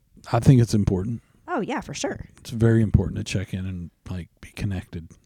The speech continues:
Speaker 1: It's part of
Speaker 2: Yes.
Speaker 1: being connected is to make sure that the person that you share life with, that they're okay.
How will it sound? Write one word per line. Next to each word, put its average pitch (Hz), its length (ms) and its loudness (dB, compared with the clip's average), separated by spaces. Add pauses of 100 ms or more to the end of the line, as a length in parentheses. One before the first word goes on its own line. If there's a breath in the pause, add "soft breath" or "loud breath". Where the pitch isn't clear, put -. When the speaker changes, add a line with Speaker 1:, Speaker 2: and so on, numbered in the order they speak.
(160)
Speaker 1:
It's 240 120 0
part 147 140 10
of 143 60 4
Speaker 2:
Yes. 143 60 6
Speaker 1:
being 127 100 4
connected 120 500 0
is 95 140 -8
to 104 80 -4
make 101 200 0
sure 107 280 0
that 95 160 -6
the - 80 -12
person 98 500 -2 (840 soft breath)
that - 160 -20
you - 40 -16
share 95 260 -2
life 110 260 2
with, 95 420 -4 (720)
that - 140 -6
they're 214 180 4
okay. 202 400 -2